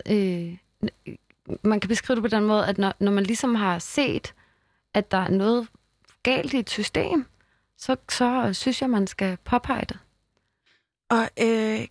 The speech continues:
Speaker 2: kan man ikke også argumentere for, at det er en, en moralsk pligt som borger i et samfund, at man spiller med de spilleregler, som er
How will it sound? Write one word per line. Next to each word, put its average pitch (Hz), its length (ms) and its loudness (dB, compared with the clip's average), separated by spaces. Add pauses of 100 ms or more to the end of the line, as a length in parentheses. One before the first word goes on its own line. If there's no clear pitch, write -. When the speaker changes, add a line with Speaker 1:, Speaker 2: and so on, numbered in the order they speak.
(120)
Speaker 2:
kan 233 120 4
man 233 120 4
ikke 311 160 0
også - 220 -6
argumentere 240 500 0
for, 247 120 -2
at 220 200 0
det 226 160 2
er 202 360 0
en, 202 400 0
en 208 200 0
moralsk 214 400 0
pligt 240 180 -2
som 214 200 0
borger 233 400 0
i 220 80 -2
et 208 120 -2
samfund, 226 560 0
at 202 140 0
man 208 120 2
spiller 247 440 0
med 214 140 0
de 247 200 0
spilleregler, 240 640 -4
som 202 260 -2
er 190 220 -2